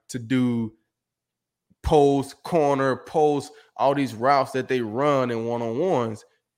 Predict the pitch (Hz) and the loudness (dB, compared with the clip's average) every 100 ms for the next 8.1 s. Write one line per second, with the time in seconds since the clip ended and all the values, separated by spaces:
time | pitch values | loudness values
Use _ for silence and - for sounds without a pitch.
0 | _ 131 131 117 139 131 - 123 110 120 | _ -2 0 0 0 0 0 -6 -2 0
1 | 110 151 147 110 170 147 139 135 - - | 0 2 0 0 -2 -2 -2 -4 -4 -14
2 | - 240 202 107 90 82 - - _ _ | -4 0 0 -2 -8 -10 -12 -16 _ _
3 | _ - 151 156 143 147 160 147 127 220 | _ -8 0 0 2 -2 0 0 2 2
4 | 233 147 131 120 127 135 - _ _ 180 | 0 0 0 0 -2 -4 -12 _ _ -2
5 | 190 160 - - 214 - - 127 117 180 | -2 -6 -8 -4 -2 -2 -4 -6 -2 -2
6 | 143 110 90 78 120 127 180 185 180 117 | -2 -4 -4 -4 -6 -6 -2 0 0 -2
7 | 131 151 160 143 170 165 117 - 156 160 | 0 2 2 0 -2 -2 -4 -6 -2 -2